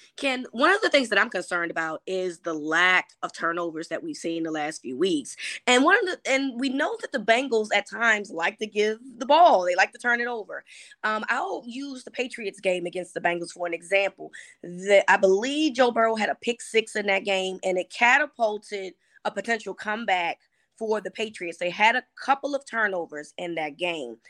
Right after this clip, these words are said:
Um, and so we haven't seen much of that in the last few weeks, something that the Ravens was really strong in, at one point top five in the turnover ratio.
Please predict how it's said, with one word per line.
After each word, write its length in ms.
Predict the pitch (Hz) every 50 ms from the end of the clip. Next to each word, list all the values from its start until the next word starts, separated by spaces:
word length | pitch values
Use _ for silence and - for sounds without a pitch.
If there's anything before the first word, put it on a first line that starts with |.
| - - - - - -
Um, 400 | - 196 190 185 180 175 165 160 - -
and 180 | 208 208 202 196
so 580 | - - 233 214 202 196 190 190 185 165 - _ - 170 - _ _ _
we 300 | 175 180 175 196 190 170
haven't 440 | 175 - 233 240 262 269 311 302 -
seen 480 | - - - 269 269 277 277 277 247
much 260 | 240 254 269 294 - -
of 160 | 214 - -
that 280 | 185 175 165 160 - - _ _ _ _ - - _ -
in 200 | 196 202 220 226
the 100 | 214 196
last 400 | 190 190 190 185 190 185 - -
few 160 | - 185 170
weeks, 380 | 165 180 269 311 277 220 - -
something 320 | - 277 339 339 349 330
that 220 | 302 262 - - _ _
the 100 | - 233
Ravens 400 | 214 240 240 262 233 254 240 226
was 260 | 196 196 190 - - -
really 460 | 175 175 180 208 247 262 294 302 277
strong 580 | - - - 254 262 269 285 311 311 294 262 - 175
in, 240 | 180 175 170 170 -
at 160 | - 202 - 196
one 180 | 254 285 311
point 300 | 320 - - 226 208 208
top 240 | - 202 196 185 - -
five 380 | 196 185 185 185 180 175 175 - _ _ - - - - _ -
in 180 | 247 277 277
the 80 | 262 233
turnover 500 | 247 - 220 208 202 196 196 180 185 185
ratio. 800 | 190 202 214 247 - - - 175 151 151 156 - 76 71 -